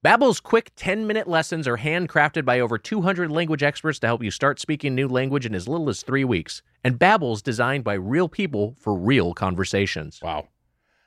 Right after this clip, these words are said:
Speaker 2: Babbel's tips and tools are approachable, accessible, rooted in real-life situations, and delivered with conversation-based teaching, so you're ready to practice what you've learned in the real world.
Speaker 1: Mitch, you know what I love about Babbel is the courses are convenient.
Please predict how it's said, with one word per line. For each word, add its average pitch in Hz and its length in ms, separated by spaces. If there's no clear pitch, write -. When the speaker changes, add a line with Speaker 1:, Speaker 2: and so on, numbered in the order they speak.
Speaker 2:
Babbel's 220 360
tips - 280
and 170 160
tools 165 300
are 139 80
approachable, 156 560
accessible, 131 580
rooted 185 240
in 131 140
real-life 180 340
situations, 143 720
and 117 100
delivered 131 400
with 95 140
conversation-based 139 920
teaching, 107 440
so - 140
you're 104 160
ready 123 240
to 139 80
practice 123 500
what 107 260
you've 113 180
learned 101 360
in 120 240
the 95 100
real 92 440
world. 76 520
Speaker 1:
Mitch, 240 240
you 233 60
know 226 160
what 208 100
I 190 120
love 175 220
about 147 300
Babbel 131 380
is 104 140
the 107 80
courses 156 440
are 135 60
convenient. 101 680